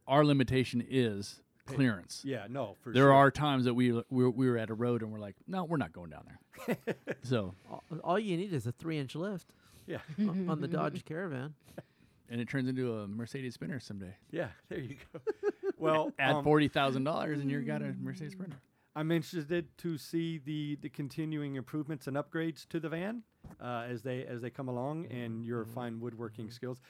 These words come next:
Speaker 2: 'cause I've seen your finished product, so I know you're quite talented
Speaker 1: <laughs>
Speaker 2: as, as a carpenter and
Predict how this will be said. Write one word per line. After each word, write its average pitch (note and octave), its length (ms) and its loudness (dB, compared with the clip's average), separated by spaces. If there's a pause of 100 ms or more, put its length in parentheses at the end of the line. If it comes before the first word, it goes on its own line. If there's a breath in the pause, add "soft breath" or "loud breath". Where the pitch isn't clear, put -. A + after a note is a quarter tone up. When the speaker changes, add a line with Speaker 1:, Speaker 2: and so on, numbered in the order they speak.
(120)
Speaker 2:
'cause D3 140 -4
I've C#3 100 -4
seen E3+ 160 -4
your D3 100 -2
finished C#3 360 -8
product, A#2+ 480 -6
so A2 180 -8
I A2 60 -6
know A#2+ 160 -4
you're G#2+ 340 -6 (300 soft breath)
quite B2+ 260 -6
talented B2 760 -4 (220)
Speaker 1:
<laughs> - 240 -20
Speaker 2:
as, B2+ 240 -10
as B2 180 -12
a A#2+ 60 -12
carpenter A#2+ 720 -10
and G#2+ 380 -16